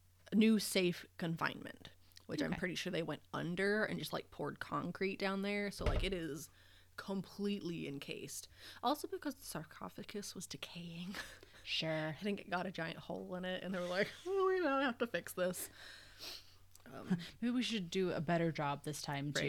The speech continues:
Speaker 2: too, you know, while we're at it. Oof.
Speaker 1: So, what went wrong? <laughs>
Speaker 2: Again, so much.
Speaker 1: Um, the unstable dirt reactor, big one.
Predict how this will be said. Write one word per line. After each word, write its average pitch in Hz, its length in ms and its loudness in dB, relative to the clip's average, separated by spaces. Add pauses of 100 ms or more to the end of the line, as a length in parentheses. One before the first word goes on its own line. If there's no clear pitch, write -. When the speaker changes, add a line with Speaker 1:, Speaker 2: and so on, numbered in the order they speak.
Speaker 2:
too, 131 140 0
you 147 100 0
know, 143 320 2
while 156 220 0
we're 143 100 0
at 143 220 2
it. 147 200 -4 (2000)
Oof. 143 280 -8
Speaker 1:
So, 233 280 -4 (800)
what 254 340 12
went 277 280 12
wrong? 269 720 12 (420)
<laughs> 208 400 -14
Speaker 2:
Again, 202 560 6
so 170 320 2
much. 151 560 2 (760)
Speaker 1:
Um, 196 280 2
the 196 100 4
unstable 190 500 4
dirt 175 280 0
reactor, 190 680 2 (120)
big 180 200 4
one. 180 380 2